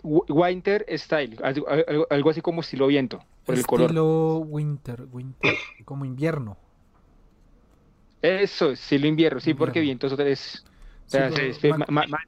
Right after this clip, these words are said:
Speaker 1: inglés, ma-,
Speaker 2: me
Speaker 1: inglés.
Speaker 2: acuerdo, me acuerdo por Juego de Tronos que
Speaker 1: Sí,
Speaker 2: winter
Speaker 1: sí,
Speaker 2: is
Speaker 1: sí,
Speaker 2: coming,
Speaker 1: estilo
Speaker 2: ¿no?
Speaker 1: invierno. Winter.
Speaker 2: El invierno está cerca.
Speaker 1: Sí, el invierno.
Speaker 2: Oiga.
Speaker 1: Ah, sí, po-, ah, porque viento es wi-, wing.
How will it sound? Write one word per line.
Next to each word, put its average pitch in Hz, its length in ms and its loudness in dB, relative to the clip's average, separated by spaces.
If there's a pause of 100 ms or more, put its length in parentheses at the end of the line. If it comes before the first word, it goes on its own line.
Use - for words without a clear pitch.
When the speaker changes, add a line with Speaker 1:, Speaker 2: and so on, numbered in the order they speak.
(140)
Speaker 1:
inglés, 139 200 -12 (240)
ma-, 123 80 -8
Speaker 2:
me 147 100 0
Speaker 1:
inglés. 131 60 0 (200)
Speaker 2:
acuerdo, 180 200 2
me 185 140 -6
acuerdo 160 340 0
por 180 360 0
Juego 151 220 -4
de 165 80 -2
Tronos 147 380 -10
que 156 220 -10
Speaker 1:
Sí, 139 120 -8
Speaker 2:
winter 143 260 -2
Speaker 1:
sí, 160 60 2
Speaker 2:
is 156 60 -4
Speaker 1:
sí, - 60 -10
Speaker 2:
coming, 156 200 2
Speaker 1:
estilo 135 200 -4
Speaker 2:
¿no? 165 60 0
Speaker 1:
invierno. 170 300 -8 (920)
Winter. 139 400 2
Speaker 2:
El 127 180 -8
invierno 123 420 -8
está 131 240 -14
cerca. 131 180 -14
Speaker 1:
Sí, 131 60 -10 (100)
el 127 60 -14
invierno. - 320 -14 (340)
Speaker 2:
Oiga. 170 400 0
Speaker 1:
Ah, 156 140 -2
sí, 185 140 -2
po-, 226 140 -6
ah, 170 120 4 (640)
porque 165 240 0
viento 151 360 4
es 180 240 6
wi-, 156 180 -8
wing. 160 280 4